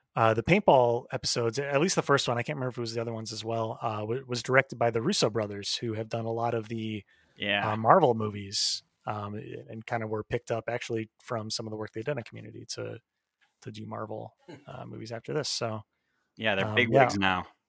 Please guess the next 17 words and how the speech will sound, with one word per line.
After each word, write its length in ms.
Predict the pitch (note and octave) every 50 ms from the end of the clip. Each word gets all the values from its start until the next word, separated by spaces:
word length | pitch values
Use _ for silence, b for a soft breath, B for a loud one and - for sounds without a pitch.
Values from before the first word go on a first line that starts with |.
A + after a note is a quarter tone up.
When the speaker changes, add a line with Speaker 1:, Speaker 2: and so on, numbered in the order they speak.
| _ _ _ _ _ _
Speaker 1:
Yeah, 360 | - B2+ C3 D3+ E3+ C#3+ A2 - _ _ _
they, 220 | - B2+ B2+ C3+ C3
they 140 | C3 C3+ C#3
know 80 | D3 C#3+
how 100 | D3 D3+
to 80 | D3+ C#3+
do 220 | - D3+ D#3 D#3 D3+
action 320 | D#3 F3+ - - D#3 B2+
stuff, 400 | - - - B2 A2+ A#2 - -
or 160 | - A#2+ A#2 A#2
at 80 | A#2
least 280 | A#2+ C3+ C3 - - - _ _ _ _ _ _ _ -
do 120 | - B2+ B2
now. 380 | B2 B2 B2 A2+ A2+ A#2 - _ _ -
<laughs> 1040 | - F#4 - - - - D#3 - _ _ - - - - - - _ - - - D3+ C#3 D3 C3 _ _ _ _ _ _ _ B B B B B B B B B B -
Speaker 2:
Community 340 | - G#2+ A2 G#2+ G#2 G#2 G#2
w-, 200 | G2 G2 G#2